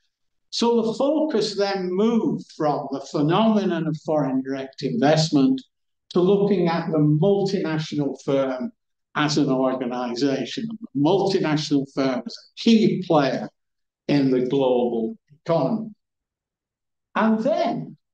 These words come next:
and then we began to notice that multinational firms didn't only carry out foreign direct investment, or if you like,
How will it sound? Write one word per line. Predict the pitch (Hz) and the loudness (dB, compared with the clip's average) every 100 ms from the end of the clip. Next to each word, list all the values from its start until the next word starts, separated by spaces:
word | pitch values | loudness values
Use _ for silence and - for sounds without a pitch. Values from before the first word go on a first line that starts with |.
| _ - | _ -6
and | 170 214 | -2 -2
then | - 285 349 262 | 0 -2 0 0
we | 220 214 | 0 -2
began | 208 196 208 208 202 | -4 -2 0 0 0
to | - 180 | -2 -2
notice | 196 226 226 - - - - - _ _ _ _ - | 0 0 0 -4 -10 -10 -14 -18 _ _ _ _ -8
that | - 208 214 214 - - - | 0 2 2 -2 -8 -12 -2
multinational | 180 226 - 254 220 202 - 190 185 | 2 2 0 0 0 0 0 -2 0
firms | 180 151 147 147 | 2 4 2 0
didn't | 156 151 175 254 | 0 2 0 -2
only | 254 262 254 196 127 | 0 2 2 0 -2
carry | - 160 123 | -4 -6 -4
out | 110 98 _ - - | -6 -10 _ -10 0
foreign | 120 104 104 | 2 2 0
direct | 104 110 - - | -2 -6 -6 -2
investment, | 113 104 - - - - - - | 0 0 -4 -8 -10 -14 -12 -2
or | 143 127 | 2 2
if | 131 | 2
you | 151 | 2
like, | 123 117 113 | 2 2 0